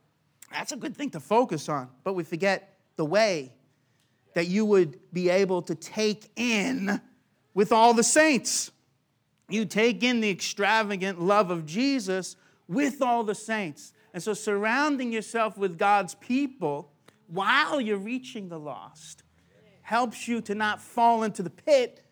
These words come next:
that the lost are in. 'Cause here's the thing you have to watch out with reaching the lost and those who are dying in sin, is they're in a pit a-, and you're reaching down and you're trying to grab them out through the power of the Holy Spirit and pull them out.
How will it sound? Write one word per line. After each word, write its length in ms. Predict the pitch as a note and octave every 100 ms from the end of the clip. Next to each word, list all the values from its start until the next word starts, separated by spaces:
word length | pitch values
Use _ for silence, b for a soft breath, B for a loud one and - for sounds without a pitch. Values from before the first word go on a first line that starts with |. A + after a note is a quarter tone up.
| _ _ _ _ F#2 F#2+ _ _ _ _ _ _ _ -
that 400 | G#3+ G#3 - -
the 120 | - F3+
lost 480 | G3+ G#3+ G#3 -
are 140 | F#3 F#3
in. 260 | E3+ B2 - -
'Cause 160 | F3
here's 260 | D#3 A#3+ A#3
the 120 | G#3
thing 200 | - A3
you 80 | G3+
have 180 | F#3+ F#3
to 60 | F#3
watch 260 | F#3 F3+
out 200 | F#3 F3+
with 160 | D#3+ D3+
reaching 380 | F3 F#3 F#3 E3+
the 100 | E3
lost 480 | E3 E3 E3+ -
and 100 | E3
those 320 | D3+ D#3+ D#3+ D#3+
who 280 | F3+ E3 D3 B B B
are 120 | D3+
dying 420 | D3 D#3+ E3 D#3+
in 100 | D3+
sin, 420 | D3+ - A3+ E3 - B
is 180 | F3 D#3+
they're 220 | G#3+ A3
in 80 | G3+
a 60 |
pit 340 | F#3+ B3+ A#3 - B B -
a-, 260 | F3+ -
and 160 | F3+ F#3
you're 100 | F#3
reaching 560 | F3+ A3+ G#3+ A3+ G3+
down 420 | F3+ G#3+ A3+ A3 G#3
and 100 | F#3+
you're 80 |
trying 260 | E3+ G#3+ G#3+
to 80 | F#3+ D#3+ _
grab 340 | F#3 G3+ G#3 G3+
them 140 | G3
out 320 | G3 G#3 A3
through 120 | G3
the 60 | E3
power 280 | E3 D#3+ F3+
of 80 | F#3+
the 80 |
Holy 240 | F3+ F#3+ E3+
Spirit 340 | - F#3+ G3
and 160 | D#3 -
pull 260 | G3+ A3+
them 160 | G#3+ F#3+
out. 300 | G3+ G3 G3+